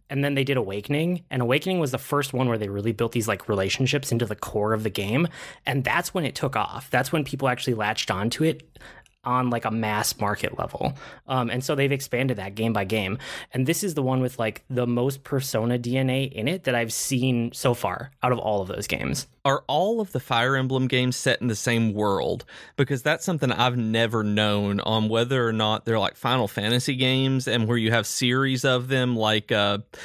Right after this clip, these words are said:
Speaker 2: what is it, Fates and Birthright, where there are, like,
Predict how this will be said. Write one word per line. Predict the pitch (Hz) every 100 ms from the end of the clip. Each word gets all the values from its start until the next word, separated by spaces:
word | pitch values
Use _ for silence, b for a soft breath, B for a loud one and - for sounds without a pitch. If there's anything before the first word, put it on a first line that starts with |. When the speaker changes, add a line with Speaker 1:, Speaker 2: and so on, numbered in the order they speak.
| B B
Speaker 2:
what | 147
is | 123
it, | 117 -
Fates | - 135 123 123 -
and | 127 107 101
Birthright, | 107 120 131 117 117 117 - - -
where | 139 120
there | 113 120 110
are, | 123
like, | 120 113